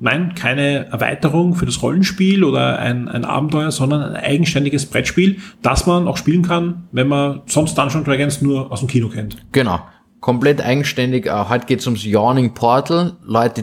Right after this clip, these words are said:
Speaker 2: die Dungeons and Dragons spielen, werden das wahrscheinlich kennen. Äh, sehr bekannte, äh, Taverne, sehr bekanntes Inn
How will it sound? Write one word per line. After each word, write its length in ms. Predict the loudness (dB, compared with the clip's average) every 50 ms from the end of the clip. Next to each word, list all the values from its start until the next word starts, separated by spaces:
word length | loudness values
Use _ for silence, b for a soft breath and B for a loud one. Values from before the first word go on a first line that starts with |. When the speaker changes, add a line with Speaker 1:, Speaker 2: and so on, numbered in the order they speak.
| -8 -2
Speaker 2:
die 140 | -2 0 2
Dungeons 300 | 2 2 2 2 0 0
and 160 | -4 -4 -2
Dragons 240 | 0 0 0 0 -2
spielen, 380 | -6 -8 -6 -4 -4 -2 0 0
werden 180 | 2 2 2
das 180 | 0 -2 -2 -2
wahrscheinlich 400 | -2 -2 0 0 0 0 0 -2
kennen. 340 | 0 0 2 4 2 2 0 -2 B B B B B B
Äh, 300 | 0 2 2 2 2 0 -4 -10 _ _ _ _ -14
sehr 280 | -10 -6 -2 0 0 0
bekannte, 840 | 0 -2 -2 0 0 0 0 0 2 4 4 4 6 4 2 0
äh, 240 | -2 -4 -4 -4 -4 -6 -6 -4
Taverne, 500 | -2 0 0 2 2 2 2 2 0 0
sehr 160 | 0 -2 -2
bekanntes 460 | -2 -2 -2 -2 -2 -2 -4 -6 -2
Inn 300 | 2 2 4 4 4 0